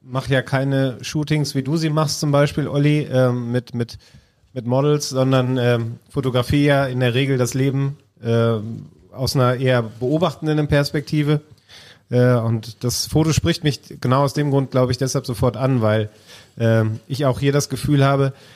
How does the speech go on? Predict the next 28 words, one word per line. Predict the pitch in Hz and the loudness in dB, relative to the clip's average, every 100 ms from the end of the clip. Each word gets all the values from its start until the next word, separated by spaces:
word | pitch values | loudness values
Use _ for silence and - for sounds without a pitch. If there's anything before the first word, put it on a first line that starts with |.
| - _ | -20 _
äh, | - 123 123 123 117 | 0 2 4 2 0
das | 123 165 | -2 -2
ist | 151 | 0
eine | 156 | 0
Szene, | - 170 180 | 2 2 2
die | 147 | 0
spielt | 135 170 170 | -2 -2 -2
sich | 156 | -2
da | - 135 | -2 -2
ab, | 160 | -2
ob | 147 127 | -4 -6
die | 135 | -2
Kamera | 147 160 147 143 - | 0 0 0 -2 -2
an | 135 147 | -4 0
ist, | 151 - | 0 -2
äh, | 131 135 127 | -2 -2 0
dabei | 120 127 139 | 2 2 0
ist | - | 0
oder | 123 123 | 0 2
nicht. | 170 - - - - - | 0 -4 -14 -20 -20 -4
Und | 131 | 0
es | 131 | 0
ist | 139 - | -2 0
dieser | 135 135 | 2 2
Moment | 131 123 139 | 4 2 2
dann | 139 127 | 0 0
eben | 123 | -2
festgehalten. | - 131 - 104 107 104 139 | 0 -2 0 0 0 -2 -6